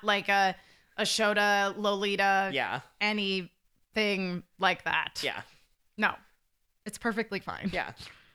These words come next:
Speaker 1: Um, <clears throat> yeah. But, uh, and then, like, Zashuishi has another one that's, like, in universe for Fire Emblem, but it's, like, way in the future. And I just, it's really cute because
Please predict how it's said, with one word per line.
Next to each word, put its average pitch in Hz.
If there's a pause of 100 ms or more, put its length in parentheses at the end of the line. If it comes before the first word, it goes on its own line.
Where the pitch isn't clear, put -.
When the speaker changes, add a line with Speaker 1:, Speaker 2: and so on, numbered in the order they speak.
(160)
Speaker 1:
Um, 196 (180)
<clears throat> 208
yeah. 170 (420)
But, 220
uh, 202 (760)
and 247
then, 277
like, 262
Zashuishi 262
has 233
another 202
one 190
that's, 185
like, 175 (260)
in 196
universe 185
for 185
Fire 180
Emblem, 185
but 185
it's, -
like, 180
way 202
in 185
the 180
future. 180
And 202
I 214
just, 247 (540)
it's -
really 349
cute 254
because 214